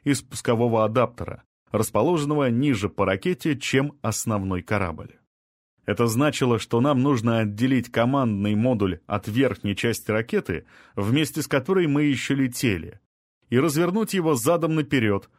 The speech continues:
чтобы затем состыковаться с лунным модулем. В этом и заключалась моя работа как пилота командного модуля. Но проблемы начались почти сразу. Маневровые ракетные двигатели, которые должны были обеспечивать нам возможность двигаться из стороны в сторону, не работали.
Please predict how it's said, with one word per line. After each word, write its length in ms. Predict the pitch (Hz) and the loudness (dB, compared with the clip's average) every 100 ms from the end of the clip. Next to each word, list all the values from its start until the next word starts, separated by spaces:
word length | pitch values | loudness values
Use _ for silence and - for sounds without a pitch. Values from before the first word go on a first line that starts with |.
| _ | _
чтобы 280 | - 123 117 | -4 0 2
затем 400 | 113 113 165 156 | 0 0 0 -2
состыковаться 840 | - 120 - 131 107 101 135 131 123 | 0 -4 -2 -2 0 2 0 -2 -4
с 140 | - | -2
лунным 400 | 131 147 104 98 | 0 2 2 0
модулем. 640 | 98 98 80 82 - - _ _ _ _ _ _ _ _ _ | 0 0 -2 -8 -14 -20 _ _ _ _ _ _ _ _ _
В 120 | 113 156 | -2 0
этом 220 | 175 160 | 2 0
и 20 | |
заключалась 680 | 139 135 135 - 151 123 - | 0 0 -2 0 0 0 2
моя 220 | 117 113 | 2 4
работа 380 | 113 117 - 127 | 4 2 2 0
как 200 | 117 - | -2 -2
пилота 400 | 117 127 131 120 | 0 2 2 0
командного 680 | - 104 113 107 101 104 110 | 0 2 2 0 0 0 2
модуля. 540 | 113 87 82 90 - _ _ _ _ _ _ | 0 -2 -6 -12 -20 _ _ _ _ _ _
Но 200 | 101 107 | -2 0
проблемы 500 | 117 135 135 160 160 | 2 2 4 2 2
начались 420 | 139 117 117 120 120 | 0 0 0 0 -2
почти 400 | 104 - - 104 | -4 -4 -4 -4
сразу. 640 | - 92 90 80 85 92 _ _ _ _ _ _ _ _ _ _ - | -4 -2 -2 -2 -8 -16 _ _ _ _ _ _ _ _ _ _ -2
Маневровые 760 | 98 123 139 165 180 156 143 | 2 4 4 4 4 4 4
ракетные 540 | 127 123 165 - 147 139 | 4 2 -2 0 0 0
двигатели, 500 | 160 180 156 127 117 | 0 -2 0 0 2
которые 400 | 123 123 156 131 | 0 2 0 2
должны 460 | 131 143 113 156 | 2 0 0 0
были 180 | 139 135 | 2 2
обеспечивать 840 | 127 127 139 - 156 - 117 113 | 2 2 -2 -2 -2 0 -4 -2
нам 180 | 131 117 | -2 0
возможность 600 | 117 107 147 113 113 95 | 0 0 0 0 -2 -2
двигаться 480 | 107 147 117 - 120 | -2 0 0 -2 -2
из 140 | 104 | -2
стороны 380 | - 117 120 113 | -2 0 2 2
в 60 | - | -2
сторону, 500 | - 175 175 165 170 | -2 0 2 0 0
не 360 | 117 98 117 139 | 0 0 2 2
работали. 840 | 139 120 101 98 95 92 95 | 2 2 0 0 -2 -2 -2